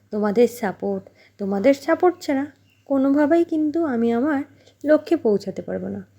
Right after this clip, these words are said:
অনেক স্বপ্ন নিয়ে এই YouTube-এ এসেছি। হয়তো বলতে পারো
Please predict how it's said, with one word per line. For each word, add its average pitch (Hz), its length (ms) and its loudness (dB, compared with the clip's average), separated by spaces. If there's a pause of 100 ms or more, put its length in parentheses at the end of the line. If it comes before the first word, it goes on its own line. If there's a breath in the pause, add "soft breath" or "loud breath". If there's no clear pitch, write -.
(380 soft breath)
অনেক 302 380 2
স্বপ্ন 247 460 -2
নিয়ে 294 320 2
এই 247 400 0
YouTube-এ 208 380 -2
এসেছি। 196 360 -8 (460 soft breath)
হয়তো 330 520 2 (640 loud breath)
বলতে 240 420 6
পারো 302 360 2